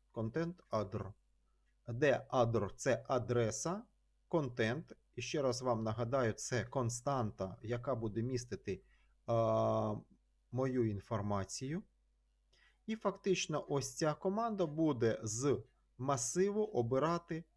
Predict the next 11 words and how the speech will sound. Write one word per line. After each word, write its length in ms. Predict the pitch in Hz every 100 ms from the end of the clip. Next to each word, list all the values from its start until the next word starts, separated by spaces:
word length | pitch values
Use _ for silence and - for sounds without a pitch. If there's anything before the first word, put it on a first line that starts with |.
| _ -
конкретну 640 | 131 123 143 131 123 101
комірку 600 | - 101 117 165 180 190
з 320 | - 107 143 208 _ _ _ -
адресою, 560 | 120 117 147 190 196
яку 320 | 165 127 127 123
задає, 560 | 110 95 107 131 185 - _ _ _ _ -
е, 440 | 117 113 113 110 - _ _ _ _ _ _ _ _ _ _ _ - 120 _ _
користувач 680 | - 131 123 165 208 208 -
на 280 | 127 147 -
лініях 500 | 120 131 120 117 -
адресу. 480 | 107 87 - - -